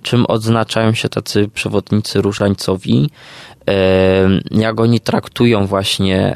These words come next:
e, tą swoją działalność, jak, jakie oni mają zdanie, e, o tym. Chciałem pokazać ich cechy wspólne i też różnice między nimi, a także, mm, pewien taki ich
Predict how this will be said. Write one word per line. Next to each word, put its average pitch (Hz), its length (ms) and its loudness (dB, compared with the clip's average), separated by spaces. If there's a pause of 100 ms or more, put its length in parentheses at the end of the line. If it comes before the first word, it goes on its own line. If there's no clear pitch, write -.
e, 98 1600 0
tą 98 140 -4
swoją 98 380 0
działalność, 98 920 0
jak, 98 380 -2 (160)
jakie 98 480 -2
oni 101 240 -2
mają 98 360 -2
zdanie, 101 560 -4 (460)
e, 92 560 2
o 87 140 0
tym. 123 400 -2 (340)
Chciałem 131 580 -2
pokazać 123 720 -2
ich 110 200 -4
cechy 117 400 -2
wspólne 120 760 0 (240)
i 110 100 -6
też 110 220 -2
różnice 113 600 0
między 101 360 -2
nimi, 107 460 -2 (420)
a 107 160 -2
także, 117 760 0 (140)
mm, 104 420 0
pewien 113 300 0
taki - 460 -6
ich 110 420 -4